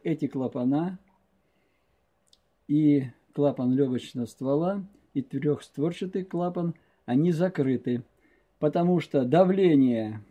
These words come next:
вот это давление показано чёрной стрелках,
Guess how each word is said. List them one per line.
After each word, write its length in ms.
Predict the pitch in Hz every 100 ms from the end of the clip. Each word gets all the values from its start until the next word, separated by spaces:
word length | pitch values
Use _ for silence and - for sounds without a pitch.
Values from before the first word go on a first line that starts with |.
| _ _ _ _ _ _ _ _ _ _ _
вот 240 | 127 135 160
это 220 | 135 123
давление 480 | 123 131 190 175 135
показано 540 | 131 143 120 117 117
чёрной 320 | - 131 123
стрелках, 520 | - 147 185 190 120